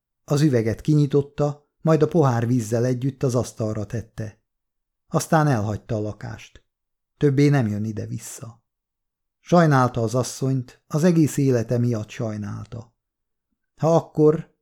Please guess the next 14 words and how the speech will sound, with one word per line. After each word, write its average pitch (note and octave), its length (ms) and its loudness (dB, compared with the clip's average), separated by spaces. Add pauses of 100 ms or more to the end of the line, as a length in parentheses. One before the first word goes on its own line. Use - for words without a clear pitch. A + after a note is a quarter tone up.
mikor C3+ 300 2
a A#2+ 80 4
gödör C3 300 4
elé A#2+ 280 4
tolta A2+ 380 -2
a G2 80 -6
babakocsit, B2+ 800 -2
tudta F3 360 0
volna, C3+ 300 2
milyen C#3+ 320 4
szörnyű C#3 400 4
megpróbáltatásokon A#2+ 1300 0
ment A2+ 280 -2
keresztül, C3+ 760 0